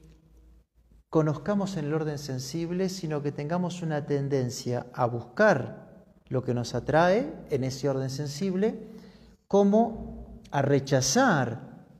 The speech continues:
lo que nos perjudica o se presenta como nocivo. Y eso es lo que se llama en psicología, eso es lo que llama Santo Tomás, los apetitos, las tendencias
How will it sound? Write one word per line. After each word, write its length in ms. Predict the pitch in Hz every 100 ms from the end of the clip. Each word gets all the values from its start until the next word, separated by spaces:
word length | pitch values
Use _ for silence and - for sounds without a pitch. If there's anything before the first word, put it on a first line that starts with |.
| _ _
lo 260 | - 135 135
que 160 | 131 131
nos 480 | 135 151 - - - - - - - - - -
perjudica 720 | 151 135 131 135 180 185 220
o 120 | - 135
se 140 | 139
presenta 540 | 135 131 160 160 156
como 240 | 156 127 123
nocivo. 560 | 120 - 135 113 113 113 - - - -
Y 100 | 208
eso 300 | 240 254 240
es 80 | 233
lo 180 | 220 208
que 120 | 190
se 140 | 202
llama 280 | 175 160 160
en 20 |
psicología, 680 | 165 190 190 190 147 135 156 - - - - - - -
eso 160 | -
es 40 | 170
lo 80 | 151
que 80 |
llama 220 | 151 156 151
Santo 300 | 160 156 156
Tomás, 520 | 160 123 127 - - - - _ _ -
los 180 | 185 226
apetitos, 800 | 202 151 139 - 110 - - - - _ _ _ _ _
las 220 | 185 190 190
tendencias 1080 | 202 202 240 220 - - 151 156 156 -